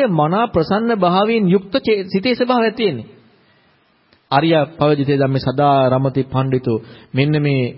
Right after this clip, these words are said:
මේ ආර්යයන් වහන්සේලාගේ ධර්මයට ඇලිලා සතුටින් වාසය කරන හැමදාම මේ පණ්ඩිතයා. මොකද එච්චරටම රසයක් තියෙනවා. ඒ සත්‍ය රසය වගේ රසයක්, දහම් රසය වගේ රසයක් වෙන කිසි දෙයක නැහැ.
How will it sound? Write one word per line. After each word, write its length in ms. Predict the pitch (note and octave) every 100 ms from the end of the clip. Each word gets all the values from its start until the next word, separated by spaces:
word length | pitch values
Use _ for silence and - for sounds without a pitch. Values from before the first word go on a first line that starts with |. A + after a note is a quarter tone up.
| - B2+
මේ 340 | A#2 A2 A2 G#2+ -
ආර්යයන් 360 | A#2 C3 D3 C#3
වහන්සේලාගේ 580 | C3 C#3 D3 C#3 C3 B2
ධර්මයට 420 | A#2+ C#3+ D3+ E3+
ඇලිලා 420 | C3 E3 D#3 F#3 - - - -
සතුටින් 440 | - C3+ F#3+ A3 A3
වාසය 260 | F3+ D#3+ E3+
කරන 200 | D#3+ D3+
හැමදාම 440 | C#3 C3 A2+ G2 -
මේ 180 | - C3
පණ්ඩිතයා. 520 | C3+ D3 C3+ G#2+ F#2 - _ _ _ _ _ _ _ _ B2+
මොකද 200 | D#3+ G3 E3+ - -
එච්චරටම 520 | - D3+ - A#3 C4 C#4
රසයක් 380 | A3+ B3 G#3+ F#3
තියෙනවා. 360 | C#3+ A#2 F#2+ - _ _ - D3+
ඒ 160 | - E3
සත්‍ය 320 | D3+ D3+ G#3+
රසය 240 | G3 F3 G#3+
වගේ 260 | A3 G#3+ F#3+
රසයක්, 360 | F3 A3+ B3 - - _ _ - _ C#3+
දහම් 320 | C#3 F3 G3
රසය 260 | F3 D#3 G3 G3+
වගේ 260 | G3+ G3+
රසයක් 400 | E3+ D#3+ A3+ D4+ - - _ _ _ _ _ _ C3+
වෙන 180 | F3 G3+
කිසි 280 | F3+ F3 A3+
දෙයක 240 | B3 G#3+
නැහැ. 440 | D#3+ B2+ F#2+ -